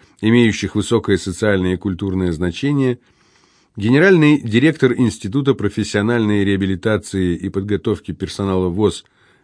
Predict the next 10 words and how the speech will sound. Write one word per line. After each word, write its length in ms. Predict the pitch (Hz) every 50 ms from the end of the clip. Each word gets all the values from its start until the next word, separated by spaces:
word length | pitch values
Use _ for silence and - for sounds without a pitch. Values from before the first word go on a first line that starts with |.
| _ -
Реакомп, 680 | 104 107 107 104 95 90 - - 143 160 165 143 - _ _ _ _ _ _ _ _ _ _ _ _ _ _
заслуженный 800 | - 95 104 127 120 - - 180 202 175 143 147 147 143 139 123
работник 600 | 117 110 113 110 117 147 143 - 104 120 104 -
вос, 440 | - 95 104 127 127 107 - - - _ _ _ _ _ _ _ _
кандидат 580 | - 117 117 113 101 104 110 107 131 123 - -
педагогических 840 | - 95 101 107 107 101 107 107 95 - - - - 98 87 - -
наук 400 | 95 95 113 143 160 156 - _ _ _ _ _ _ _
Сергей 720 | - - - 120 110 98 90 92 95 120 139 156 160 131
Николаевич 800 | - 120 113 101 - 107 101 104 107 110 107 104 - - - -
Ваньшин. 840 | - 90 87 85 98 120 117 107 92 80 - - - 76 69 64 -